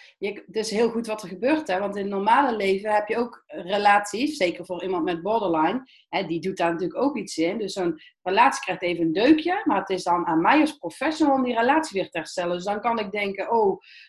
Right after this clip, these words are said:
oeh," maar ik kan ook denken, zeggen, "Oh, nou ja, heel vervelend, ehm, dit en dit bedoelde ik ermee, ik ga ervan, hè, ik ga er-, ga erop letten." Dus dan gaat,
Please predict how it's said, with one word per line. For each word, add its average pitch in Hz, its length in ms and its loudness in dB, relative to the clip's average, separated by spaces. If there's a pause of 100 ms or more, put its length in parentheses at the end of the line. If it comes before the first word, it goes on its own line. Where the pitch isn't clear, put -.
oeh," 247 460 -2
maar 214 120 2
ik 214 80 -6
kan 233 160 0
ook 262 140 -2
denken, 208 300 -2
zeggen, 220 320 -6
"Oh, 262 180 6
nou 208 200 6
ja, 190 200 6
heel 262 240 4
vervelend, 277 760 2 (220)
ehm, 196 440 0 (300)
dit 269 280 0
en 240 80 -4
dit 226 160 0
bedoelde 269 360 4
ik - 80 -6
ermee, 190 640 0
ik 285 160 0
ga 220 180 4
ervan, 196 420 -6
hè, 240 200 -6
ik 311 120 0
ga 233 160 2
er-, - 200 -6
ga 220 180 4
erop 240 200 0
letten." 269 340 4
Dus 220 180 -6
dan 247 140 -4
gaat, 247 320 -4